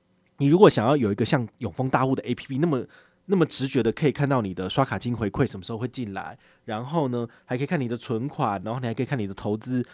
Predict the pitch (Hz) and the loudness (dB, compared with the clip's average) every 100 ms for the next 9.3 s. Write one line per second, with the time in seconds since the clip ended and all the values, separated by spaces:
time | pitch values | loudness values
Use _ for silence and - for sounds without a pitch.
0 | - - 139 117 123 - - 131 139 117 | -12 0 2 4 0 -4 -4 2 4 4
1 | 120 113 127 - 175 190 139 95 113 92 | 0 -2 -2 6 6 6 4 4 2 0
2 | 180 - 82 - - _ _ _ _ - | -4 -10 -18 -18 -20 _ _ _ _ -14
3 | 92 110 123 131 - 127 - - 151 139 | -8 -2 2 2 4 2 0 2 2 4
4 | 104 98 92 - 104 175 - 135 120 127 | 0 -4 -4 -6 0 2 4 0 0 -2
5 | 127 127 135 - - - 135 104 123 131 | 0 2 2 -2 -6 -6 -2 0 0 0
6 | 127 98 95 101 101 101 98 95 90 107 | 0 -2 -6 -8 -10 -10 -10 -8 -8 -8
7 | 107 101 95 - 95 - _ _ - 147 | -8 -10 -12 -12 -16 -16 _ _ -2 2
8 | 180 160 120 92 135 120 113 107 135 113 | 4 4 2 0 0 2 2 2 0 -4
9 | - 104 | -2 -4